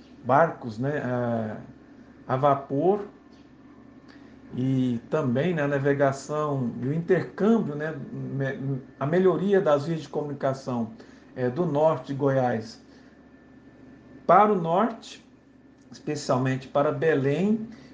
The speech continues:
e também com o sul de Goiás. Era possível intensificar essa intercâmbio por meio da navegação fluvial, mesmo, né, com a cidade, é, de Goiás na época. E o outro foi já no, na década de mil oitocentos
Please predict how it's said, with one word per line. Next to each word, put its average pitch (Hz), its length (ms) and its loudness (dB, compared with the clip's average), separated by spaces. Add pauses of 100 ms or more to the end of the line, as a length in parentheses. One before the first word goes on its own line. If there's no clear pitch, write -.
e 175 80 -6
também 196 500 2
com 233 160 4
o 233 60 2
sul 214 240 -2
de 190 100 -6
Goiás. 170 720 2 (380)
Era 135 180 -4
possível 185 560 -6
intensificar 139 840 0 (420)
essa 135 720 2
intercâmbio 135 800 -4
por 135 80 -6
meio 139 240 0
da 127 140 2
navegação 123 680 -2
fluvial, 151 640 0 (380)
mesmo, 165 380 -2
né, 170 180 -4
com 165 80 -10
a 156 40 -8
cidade, 143 680 -2 (540)
é, 139 260 0
de 123 140 -6
Goiás 135 520 2
na 160 140 -4
época. 123 420 -4 (480)
E 233 140 0
o 262 80 0
outro 220 560 4
foi 208 640 2 (420)
já 151 280 2
no, 165 240 -2
na 143 140 0
década 143 380 0
de 127 60 -8
mil 147 160 -2
oitocentos 143 420 -2